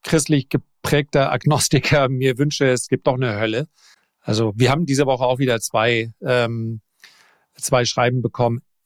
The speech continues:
Ich ärgere mich allerdings auch manchmal über diejenigen, die da reinfallen. Also im Nachhinein, nachdem man Geld überwiesen hat, dann, äh, zu fragen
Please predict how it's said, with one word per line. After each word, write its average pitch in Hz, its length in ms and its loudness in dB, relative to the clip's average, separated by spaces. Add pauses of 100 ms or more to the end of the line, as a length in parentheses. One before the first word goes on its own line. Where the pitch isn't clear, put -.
(280)
Ich 160 140 0
ärgere 165 260 2
mich 151 160 -2
allerdings 135 340 0
auch 151 120 2
manchmal 131 540 0
über 135 220 0
diejenigen, 131 500 0
die 120 100 -6
da 120 140 2
reinfallen. 110 680 -4 (300)
Also 127 200 2 (180)
im 143 160 4
Nachhinein, 160 560 2
nachdem 135 280 0
man 165 140 0
Geld 156 180 0
überwiesen 131 480 0
hat, 117 220 -4
dann, 170 440 2
äh, 143 340 -2
zu - 140 -8
fragen 135 540 -2